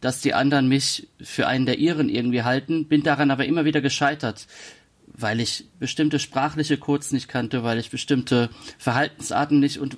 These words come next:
äh, kannte und weil ich auch äußerlich wegen meiner, ähm, schlechteren Klamotten und so weiter auch sichtbar nicht zu denen gehört habe. Und, ähm, ich hatte lange Zeit das Gefühl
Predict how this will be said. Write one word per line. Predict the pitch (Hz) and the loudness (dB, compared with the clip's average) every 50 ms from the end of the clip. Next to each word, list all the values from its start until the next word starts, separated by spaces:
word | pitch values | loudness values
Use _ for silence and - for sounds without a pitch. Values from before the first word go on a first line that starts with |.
| _ _ - | _ _ -4
äh, | - 139 143 139 139 | 0 0 0 0 -2
kannte | - - 147 143 139 143 160 143 | -2 -2 0 0 0 0 0 0
und | 135 143 147 143 131 | 4 4 2 2 2
weil | 139 131 131 139 | 0 2 0 0
ich | 135 - - | -2 -4 -4
auch | 127 127 131 - | -2 -4 -4 -4
äußerlich | - 90 123 127 - 139 131 135 135 - - - _ - - - - - - _ _ _ _ _ - - - | -4 -4 -4 -2 -2 0 0 0 -2 -4 -6 -12 _ -20 -20 -20 -20 -20 -20 _ _ _ _ _ -20 -10 -4
wegen | - 117 110 110 113 | -2 -2 0 0 2
meiner, | 113 113 117 117 117 117 117 - - | 2 2 4 4 4 4 2 2 0
ähm, | 131 127 120 117 117 113 113 110 - - _ _ _ _ _ _ - _ _ | 0 0 2 2 2 2 0 -2 -4 -8 _ _ _ _ _ _ -20 _ _
schlechteren | - - 131 135 139 - 143 123 127 120 | -10 -4 -2 -2 -2 0 0 0 0 0
Klamotten | - 139 123 123 139 151 147 156 147 | 0 0 0 2 2 0 4 2 2
und | 131 127 - | 2 2 0
so | - 135 | 0 0
weiter | 123 127 135 131 - 143 131 127 - - _ _ _ _ _ _ - - _ _ - | 2 2 0 0 0 0 0 0 0 -4 _ _ _ _ _ _ -20 -20 _ _ -4
auch | 127 123 107 101 | -4 -4 -4 -6
sichtbar | - - 151 147 - - - 131 127 127 127 127 - - - - - - - | 0 0 0 0 0 -4 -2 0 0 2 0 -2 -4 -14 -20 -20 -20 -12 -2
nicht | - 135 131 - - | -2 -2 -2 0 -6
zu | - 123 | -6 -2
denen | - 131 123 120 117 | 0 2 2 2 2
gehört | 117 110 117 117 113 - - | 0 0 -2 -2 -4 -4 -6
habe. | 101 101 - 131 | -6 -6 -6 -8
Und, | 127 120 113 110 - - - - - - - - _ _ _ - - | -8 -6 -6 -6 -6 -8 -18 -18 -20 -20 -20 -20 _ _ _ -14 -6
ähm, | - 123 123 120 120 120 117 117 - - _ _ _ _ _ | -2 0 2 4 4 2 2 0 -2 -6 _ _ _ _ _
ich | - 131 - | -6 -4 -2
hatte | 139 156 151 170 165 160 147 | -2 -2 0 2 2 2 2
lange | 135 135 139 143 156 151 | 2 2 2 2 0 0
Zeit | - 165 147 143 156 | 0 0 0 0 0
das | 147 - | -2 0
Gefühl | - 147 143 - - 160 160 156 151 151 | -2 -4 -4 0 0 2 2 2 2 0